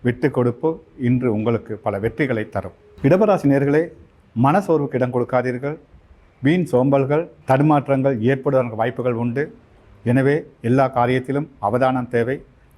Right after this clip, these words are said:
அதிக முயற்சியும் தன்னம்பிக்கையும் இருந்தால் இன்றைய நாள் உங்களுக்கு பல வெற்றிகளை தரக்கூடிய நல்ல நாளாக அமையும். புதிய வாய்ப்புகள் உங்களை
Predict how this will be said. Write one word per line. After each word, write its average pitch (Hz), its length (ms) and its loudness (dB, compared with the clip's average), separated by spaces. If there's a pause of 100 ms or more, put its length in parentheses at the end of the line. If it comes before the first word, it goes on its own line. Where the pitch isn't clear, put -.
அதிக 127 320 0
முயற்சியும் 135 480 -2 (340)
தன்னம்பிக்கையும் 131 640 0
இருந்தால் 131 380 0 (100)
இன்றைய 123 360 2
நாள் 120 200 0
உங்களுக்கு 127 400 -4 (200)
பல 117 180 2
வெற்றிகளை 131 520 -2
தரக்கூடிய 113 440 -4 (240)
நல்ல 127 320 2
நாளாக 120 320 0
அமையும். 113 320 -10 (320)
புதிய 147 320 2
வாய்ப்புகள் 120 420 -2 (100)
உங்களை 120 320 0